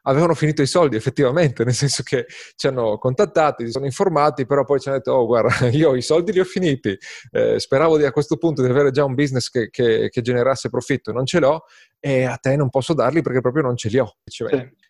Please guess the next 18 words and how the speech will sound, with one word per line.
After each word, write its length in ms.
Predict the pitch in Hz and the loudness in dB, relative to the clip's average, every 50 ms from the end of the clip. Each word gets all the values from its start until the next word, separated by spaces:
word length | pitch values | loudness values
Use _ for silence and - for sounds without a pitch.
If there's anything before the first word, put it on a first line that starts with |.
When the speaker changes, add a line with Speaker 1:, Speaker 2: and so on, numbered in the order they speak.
| _ _ | _ _
Speaker 1:
eh, 240 | - 131 127 123 120 | -4 -2 0 0 0
c'è, 160 | - - - - - - - _ _ _ _ | -2 -4 -6 -6 -10 -20 -20 _ _ _ _
c'è 140 | - 202 190 | -2 -2 -2
successo, 640 | - 185 - - - 143 123 - - 110 107 - - | -2 -4 -4 0 0 0 0 -2 -8 -12 -12 -12 -8
sono 320 | - - 147 147 135 123 | -6 -2 0 0 0 0
aneddoti, 420 | 117 120 131 143 139 123 117 - 107 | 0 0 0 0 0 0 -2 -4 -4
e 40 | 107 | -4
sono, 200 | 127 160 165 143 | -2 0 0 0
e 100 | - 127 | 0 0
sono 160 | 127 156 170 | 0 0 0
tristissimi, 500 | 143 143 120 - - 160 - - 123 113 | 0 -2 -2 -2 -2 -2 -2 -2 -2 -2
perché 240 | 110 120 - 143 127 | -2 -2 0 -2 -2
nel 140 | 120 120 120 | -2 -2 -2
nostro 260 | 131 151 - - 151 | -2 -4 -4 -4 -4
caso 240 | - 143 131 113 110 | -2 0 0 0 0
specifico, 400 | 110 113 - 135 113 107 104 101 | -4 -4 -4 -4 -4 -4 -4 -4
parlando 300 | - 110 120 147 160 143 | -2 -2 0 0 0 0
di 320 | 120 131 131 - - - | 0 -2 -4 -6 -10 -14